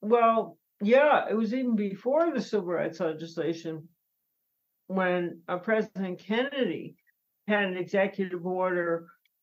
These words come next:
uh, uh, stipulating that affirmative action needed to be taken to include, uh, minorities, uh, as, as employees by government,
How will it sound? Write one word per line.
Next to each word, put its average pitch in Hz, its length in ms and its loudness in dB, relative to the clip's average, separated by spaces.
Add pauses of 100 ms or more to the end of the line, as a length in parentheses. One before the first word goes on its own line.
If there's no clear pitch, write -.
(240)
uh, 165 380 4 (220)
uh, - 300 -6
stipulating 196 1120 0 (420)
that 180 220 2
affirmative 214 500 0
action 196 420 2
needed 190 260 -2
to 175 80 -8
be 170 140 -10
taken 185 580 -4
to 185 180 -10
include, 190 840 -4 (280)
uh, 175 280 -2
minorities, 180 1000 -4 (340)
uh, 143 340 -4
as, 160 360 -4 (160)
as 165 180 -2
employees 180 720 -4 (340)
by 170 180 2
government, 170 420 -4